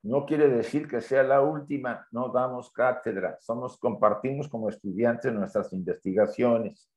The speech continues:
Ustedes deciden si aceptan o no esta versión. Normalmente, eh, casi toda esta versión está basada en la tradición oculta, en el legado teosófico.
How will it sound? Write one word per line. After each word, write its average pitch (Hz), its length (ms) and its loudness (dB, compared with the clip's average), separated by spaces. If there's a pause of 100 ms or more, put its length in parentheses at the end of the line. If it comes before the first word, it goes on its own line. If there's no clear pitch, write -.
(720)
Ustedes 151 640 6
deciden 143 640 0
si 107 160 -4
aceptan 120 580 -2
o 95 120 -10
no 117 420 -6
esta 110 300 2
versión. 123 720 0 (1160)
Normalmente, 156 960 0 (380)
eh, 135 160 -10 (560)
casi 143 340 2
toda 180 240 8
esta 160 200 4
versión 123 500 -2
está - 200 0
basada 151 460 0
en 139 80 -4
la 120 140 -4
tradición 107 460 -2
oculta, 123 480 -4
en 104 100 -2
el 92 100 -2
legado 113 460 2
teosófico. 113 840 -4